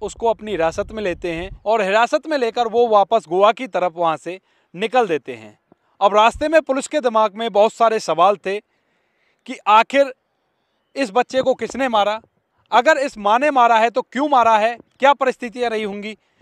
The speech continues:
इन सभी सवालों के जवाब पूछने के लिए पुलिस सूचना सेठी से पूछताछ चालू करती है रास्ते में ही।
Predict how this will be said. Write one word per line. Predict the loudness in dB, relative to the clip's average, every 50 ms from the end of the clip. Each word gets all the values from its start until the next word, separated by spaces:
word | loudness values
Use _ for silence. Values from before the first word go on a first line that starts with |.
| _ _ -20 -16 -8
इन | -6 -6 -2
सभी | 0 0 0 0 0
सवालों | 0 2 2 4 2 2 0
के | -2 -2
जवाब | 0 2 0 0 0
पूछने | -4 -14 -10 -6 -4 -4 -4
के | -4 -6
लिए | -8 -8 -8 -8 -10 -10 _ _ _ _ _ _ 0
पुलिस | 2 4 4 4 2 2 -4 -20 _ _ _ _ _ _ _ _
सूचना | -10 -8 -8 -6 -2 -2 -2
सेठी | 0 0 -2 -4 -4 -8
से | -8 -6 -6 -6
पूछताछ | -6 -8 -10 -10 -8 -2 -2 -2 -2
चालू | 0 -2 -2 -2 -2 -2
करती | -4 -4 -6 -6 -6 -6
है | -2 -2 0
रास्ते | 0 -2 -4 -4 -12 -16 -16
में | -16 -18
ही। | -20 _ -20